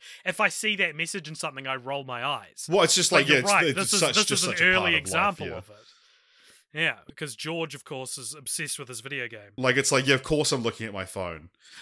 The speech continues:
Speaker 2: Although, it, one, one, the one line that I'm, I'm glad I remembered, uh, when they're, she's, <laughs> his love interest,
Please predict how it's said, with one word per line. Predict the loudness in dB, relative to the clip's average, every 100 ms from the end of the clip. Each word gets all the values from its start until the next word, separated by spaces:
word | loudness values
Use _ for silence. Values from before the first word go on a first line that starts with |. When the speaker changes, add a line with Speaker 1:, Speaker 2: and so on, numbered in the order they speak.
| 2
Speaker 2:
Although, | 4 4
it, | 2 2
one, | 0 2
one, | 0 0
the |
one | -2 -2
line | -2 -2
that | -4
I'm, | -4 -6
I'm | -12 -8
glad | -8
I | -6
remembered, | -8 -12 -10
uh, | -10
when | -6 -6 -4
they're, | -4 -4 -8 -20 _
she's, | -6 -2 0 0 -2 -2 -4 -6 -12 -12 -10
<laughs> | -10 -10 -12
his | -10 -6 -6
love | -4 -4 -4
interest, | -8 -8 -8 -12